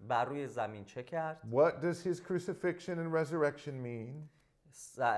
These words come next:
Speaker 1: مصلوب شدن و قیام او به چه معناست؟
Speaker 2: What does his ascension mean?
Speaker 1: اه، صعود او به چه معناست؟
Speaker 2: And what does his return mean?
Speaker 1: بازگشت او به چه معناست؟
Speaker 2: And, and John five is meant to firmly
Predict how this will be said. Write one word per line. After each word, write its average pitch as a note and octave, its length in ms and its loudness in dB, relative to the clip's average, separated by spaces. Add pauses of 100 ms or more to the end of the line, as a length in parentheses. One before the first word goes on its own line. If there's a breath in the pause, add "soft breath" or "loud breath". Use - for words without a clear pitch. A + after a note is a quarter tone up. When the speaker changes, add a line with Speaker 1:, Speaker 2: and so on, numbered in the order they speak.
Speaker 1:
مصلوب C3+ 500 -6
شدن E3+ 460 0
و C#3 60 -2
قیام B2+ 520 0
او C3+ 160 -6
به A2 120 -6
چه - 200 -10
معناست؟ C#3+ 580 -6
Speaker 2:
What C#3 200 6
does E3 200 -2
his E3 300 2
ascension D#3+ 680 2
mean? B2+ 500 -4 (580)
Speaker 1:
اه، A2+ 260 2
صعود E3+ 540 -2
او D#3 160 -2
به C3 100 -4
چه C#3 180 -6
معناست؟ A#2+ 680 -6 (160)
Speaker 2:
And C#3 300 2
what D3+ 200 6
does D#3+ 180 -2
his C#3 200 -4
return C3+ 680 -4
mean? D2+ 280 -8 (120)
Speaker 1:
بازگشت G#2 800 -2
او E2 160 -14
به D#2 100 -12
چه - 160 -12
معناست؟ D2+ 320 -8
Speaker 2:
And, D#3+ 140 4
and F3 200 4
John G3 280 6
five G3+ 360 6
is C#3+ 140 4
meant F3 240 2
to E3+ 200 -4 (800 soft breath)
firmly A#3 840 8